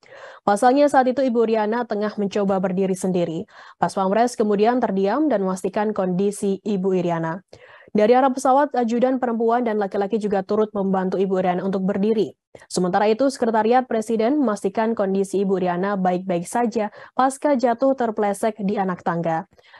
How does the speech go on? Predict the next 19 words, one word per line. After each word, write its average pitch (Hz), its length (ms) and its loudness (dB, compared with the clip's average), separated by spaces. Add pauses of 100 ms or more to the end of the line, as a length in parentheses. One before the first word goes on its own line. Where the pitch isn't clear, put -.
(120)
Hal 196 160 4
itu 262 320 2
dikonfirmasi 247 720 0
oleh 214 240 0
Deputi 220 560 -2
Bidang 190 480 -2
Protokol 208 560 -2
Pers 247 400 -2
dan 202 320 -2 (160)
Media 208 320 0
Sekretariat 196 480 -2
Presiden 247 560 0
Bey 214 240 0
Mahmudin 208 560 -2
pada 185 160 0
Senin 185 320 -2
empat 180 240 -2
belas 185 240 -4
November. 170 480 -4